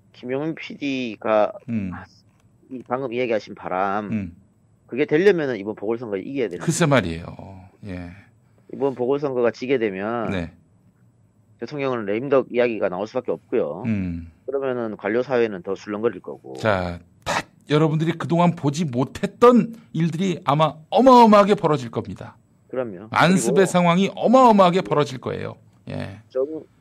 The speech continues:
Speaker 1: 정부의 핵심 밖으로 바-, 어, 나와서는 안 되는 비밀들도
Speaker 2: 음, 막 조선일보 보도를 통해,
Speaker 1: 그럼요.
Speaker 2: 어? 세상에
Speaker 1: 네.
Speaker 2: 알려지고, 뭐.
Speaker 1: 아니면 상-, 상-, 어, 국민의힘 쪽으로 갈 수도 있고요.
Speaker 2: 음.
Speaker 1: 그런 일이 벌어져요. 근데 반대로
Speaker 2: 음.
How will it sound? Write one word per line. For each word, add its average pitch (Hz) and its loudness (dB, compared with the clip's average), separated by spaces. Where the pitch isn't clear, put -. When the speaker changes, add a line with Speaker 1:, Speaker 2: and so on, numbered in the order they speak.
Speaker 1:
정부의 151 2
핵심 147 -8
밖으로 135 -2
바-, 95 -8
어, 90 -10
나와서는 110 -2
안 95 -8
되는 123 -2
비밀들도 110 -4
Speaker 2:
음, 104 -2
막 127 0
조선일보 160 2
보도를 139 0
통해, 139 -4
Speaker 1:
그럼요. 165 -6
Speaker 2:
어? 208 -8
세상에 139 -6
Speaker 1:
네. 139 -4
Speaker 2:
알려지고, 127 -6
뭐. 135 -6
Speaker 1:
아니면 139 -4
상-, 135 -6
상-, 131 -10
어, 117 0
국민의힘 156 0
쪽으로 110 0
갈 123 0
수도 - -8
있고요. 82 -6
Speaker 2:
음. 95 -6
Speaker 1:
그런 131 -6
일이 110 -12
벌어져요. 90 -4
근데 135 2
반대로 147 6
Speaker 2:
음. 92 0